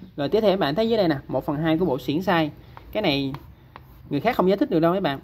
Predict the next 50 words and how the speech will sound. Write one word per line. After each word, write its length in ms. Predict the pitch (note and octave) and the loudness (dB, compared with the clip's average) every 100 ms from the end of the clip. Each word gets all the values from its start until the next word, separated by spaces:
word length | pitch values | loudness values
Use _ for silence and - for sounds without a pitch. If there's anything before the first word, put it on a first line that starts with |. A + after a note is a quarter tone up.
| - | -10
Cái 100 | A3 | -4
này 180 | G#3 C#3+ | -2 -2
là 60 | C#3 | 0
do 220 | D3 E3 | 2 2
Phú 200 | D#3+ A#3 | 2 -4
trong 140 | A#3 E3+ | -2 -2
cái 80 | F#3+ | 0
thời 140 | C#3+ | 0
gian 180 | D3+ D#3 | 2 0
mà 60 | |
dạy 180 | C#3 B2+ | 0 -2
kanji 320 | E3+ E3+ E3+ | 0 4 4
bốn 160 | E3+ A3+ | 4 2
năm 120 | G#3+ | 2
năm 220 | E3+ E3 | 2 4
qua, 220 | E3 D#3 D#3 | 6 6 4
bắt 80 | |
đầu 120 | F3+ C#3 | 0 -2
ngồi 180 | C3+ | -2
nghiên 220 | C#3+ D#3+ E3 | 0 2 2
cứu 160 | G3+ | -2
sách 140 | A#3 - | -2 -4
vở 220 | C3+ C#3+ | 0 0
đồ 60 | G3 | 2
này 160 | D3 | 0
nọ 200 | C3 A#2+ D3 | 0 -2 -2
thì 60 | C#3+ | -2
mới 160 | E3+ | 0
phát 140 | A#3 A#3 | -2 0
hiện 280 | C#3 C#3+ | 0 4
ra 140 | D#3+ D#3+ | 4 4
là 100 | C#3 | 2
kanji 540 | D#3 E3 F3 E3+ F3 | 0 4 6 6 6
á, 100 | G3 - - - - | 2 -4 -20 -16 -6
người 120 | C#3 | -4
xưa 220 | D#3 F3 | 2 4
người 100 | D#3+ | 6
ta 80 | D3 | 6
quy 180 | E3 E3 | 6 4
định 200 | C#3 C#3 | 4 0
nó, 80 | F#3 G#3 | -2 -2
nó 120 | G#3+ | -2
đều 200 | A3 C#3+ | 2 2
nó 140 | C#3 F#3+ | 2 0
có 140 | G#3 | -2
cái 140 | G#3 G#3 | 0 0
bộ 280 | - C#3+ | 2 4
trong 100 | D#3 | 4
đó 100 | G3+ | 4
cả. 240 | F#3+ D3 | 2 0